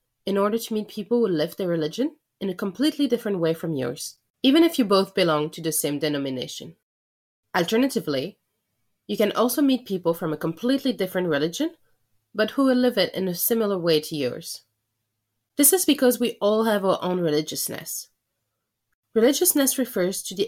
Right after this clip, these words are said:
individual differences in being interested or involved with religion. Here, we are interested in attitudes, cognitions,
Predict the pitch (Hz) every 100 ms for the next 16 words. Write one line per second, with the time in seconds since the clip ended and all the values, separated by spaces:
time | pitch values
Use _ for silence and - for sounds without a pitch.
0 | 226 262 262 262 214 202 196 226 170 170
1 | - - - - _ _ _ 214 214 220
2 | 220 - 294 285 320 - 349 349 - _
3 | _ - 220 - 202 180 208 233 - 202
4 | - 165 147 - - - _ _ _ _
5 | _ _ _ _ _ _ _ _ _ _
6 | - 220 196 - _ _ _ _ _ -
7 | 233 226 269 269 294 302 247 196 151 165
8 | 214 - 294 339 - _ _ _ - 220
9 | 170 175 269 330 -